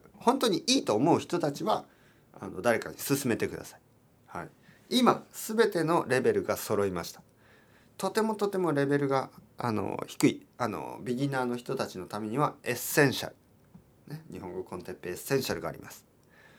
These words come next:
もう少し上の人、まあ、日本語を勉強して、半年から一年ぐらいが経った人は、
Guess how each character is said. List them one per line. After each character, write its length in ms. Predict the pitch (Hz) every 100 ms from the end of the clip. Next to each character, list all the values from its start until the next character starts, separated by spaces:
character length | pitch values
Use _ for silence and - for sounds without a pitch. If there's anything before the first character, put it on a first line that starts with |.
| - _
も 320 | 165 202 220
う 60 | 226
少 200 | - 226
し 160 | 220 139
上 160 | 123
の 120 | 110
人、 340 | 92 95 82 -
ま 120 | 123 98
あ、 40 |
日 100 | 101
本 160 | 107 107
語 100 | 107
を 40 |
勉 160 | 107 101
強 160 | 104
し 80 | 98
て、 380 | - 104 87 - _ _ _ _
半 220 | - 127
年 200 | 117 135
か 120 | - 95
ら 80 |
一 220 | 90 - 175
年 180 | 190
ぐ 80 | 202
ら 100 | 180
い 60 | 107
が 80 | -
経 120 | 95
っ 80 | -
た 120 | 92
人 200 | - 82
は、 200 | 82